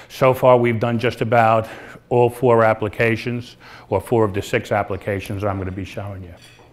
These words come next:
Okay, so basically what we do is we give you an insulated, high quality performance, which brick does not give you. Of course, brick has to have a cavity and has to have insulation within that wall.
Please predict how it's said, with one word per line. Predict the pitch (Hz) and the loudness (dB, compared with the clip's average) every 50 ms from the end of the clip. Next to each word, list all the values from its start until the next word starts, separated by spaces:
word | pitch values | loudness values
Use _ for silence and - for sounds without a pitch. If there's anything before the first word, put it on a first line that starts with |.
| _ _ _ _ _ _ - _ - - - - _ _ _ _ - 101 | _ _ _ _ _ _ -20 _ -20 -20 -20 -20 _ _ _ _ -10 -10
Okay, | 101 - - 98 87 - - - - _ - - - - - _ | -8 -6 -6 -6 -6 -8 -14 -20 -20 _ -20 -20 -20 -20 -20 _
so | - - - 127 117 | -8 0 2 4 4
basically | 117 117 147 147 131 - 143 - 147 | 4 4 2 2 0 0 -2 -2 0
what | 151 147 | 0 0
we | 139 147 | 0 0
do | 139 143 143 139 | 2 2 2 2
is | 143 139 113 117 | 2 0 -2 -2
we | 135 127 | -2 -2
give | 123 135 131 127 | -2 -2 0 2
you | 131 131 | 2 2
an | 131 | 2
insulated, | 135 139 - - 147 139 139 139 135 139 131 131 | 0 -2 -2 -2 0 2 2 2 2 0 0 -2
high | 131 131 123 - - 135 135 | -8 -10 -6 0 2 2 2
quality | 135 - - 147 135 131 135 135 131 131 135 131 | 2 4 4 6 6 6 4 2 2 2 0 0
performance, | 127 - - - 143 123 - - 127 127 127 127 127 127 - - - - - - - - - - | -4 -6 -6 -4 -4 -2 0 0 2 2 2 2 0 -2 -6 -8 -14 -18 -20 -20 -20 -20 -10 -6
which | - 117 - - | -6 -6 -2 0
brick | - 131 113 - | 0 0 0 -2
does | 127 104 - | -4 -2 0
not | 131 127 120 | 2 2 2
give | - 131 120 120 | 2 0 0 2
you. | 123 123 | 2 0
Of | 113 117 | 0 0
course, | - - 127 117 - | 0 2 2 2 0
brick | - - 127 117 - | 0 0 0 0 2
has | - 117 117 110 - | 0 -2 -2 -2 -2
to | 123 | -2
have | 117 120 117 | 0 0 0
a | 123 | -2
cavity | 110 - 135 117 113 110 104 107 110 | -2 0 2 2 2 2 0 -2 -4
and | 104 92 | -6 -6
has | 107 110 104 - | -6 -6 -6 -4
to | - | -4
have | 110 107 104 | -6 -4 -4
insulation | 107 101 - - 104 104 101 98 - - 104 | -6 -8 -6 -8 -8 -6 -8 -8 -10 -8 -8
within | 107 104 98 104 104 | -8 -6 -6 -8 -8
that | 101 98 101 104 | -8 -10 -10 -12
wall. | 110 101 101 101 104 101 | -10 -8 -8 -8 -8 -10